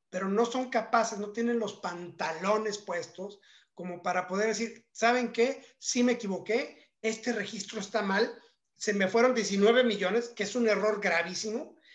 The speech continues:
un error como lo que tú estás diciendo ahorita, Orson, en cualquier empresa con, eh, digo, es, es más, calidad total te dice que si hay un error,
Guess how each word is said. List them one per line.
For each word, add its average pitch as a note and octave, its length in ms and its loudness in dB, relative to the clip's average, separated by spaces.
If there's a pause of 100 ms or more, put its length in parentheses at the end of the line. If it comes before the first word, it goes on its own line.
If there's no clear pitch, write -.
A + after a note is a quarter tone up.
(240)
un A#3+ 160 4
error A#3+ 520 6
como E3+ 180 -10
lo E3 140 -6
que D#3+ 100 -12
tú - 160 -8
estás G#3+ 240 -4
diciendo G#3 400 -2
ahorita, F#3+ 480 -4
Orson, G3 460 -4 (460)
en F3 480 -12
cualquier A3+ 560 2
empresa A3 920 0 (320)
con, A3+ 460 0 (360)
eh, - 120 -10
digo, G#3 280 2
es, G3+ 240 -4
es A3 120 0
más, A3+ 180 0
calidad G#3+ 460 2
total B3+ 480 4
te A3 100 -2
dice A#3 280 -2
que G3 120 -6
si A#3+ 120 0
hay B3+ 100 2
un B3+ 100 0
error, A#3 380 4